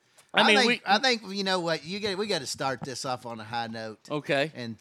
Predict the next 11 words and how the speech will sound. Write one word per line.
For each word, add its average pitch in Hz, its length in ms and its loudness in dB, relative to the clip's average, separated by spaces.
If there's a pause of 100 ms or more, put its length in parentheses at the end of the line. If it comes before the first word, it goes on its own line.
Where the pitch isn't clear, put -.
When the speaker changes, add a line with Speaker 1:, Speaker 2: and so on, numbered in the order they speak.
Speaker 2:
talk 120 260 -4
about 98 360 -12 (180)
fucking 98 720 -14
Britney. 90 380 -16 (560)
Speaker 1:
Oh, 160 340 8
man. 135 580 4
Speaker 2:
Wow. 107 480 -6
Speaker 1:
Wow. 143 440 8 (560)
Speaker 2:
Uh, - 100 -16
Speaker 1:
Whew. 440 280 12 (140)
Speaker 2:
wow. 123 460 0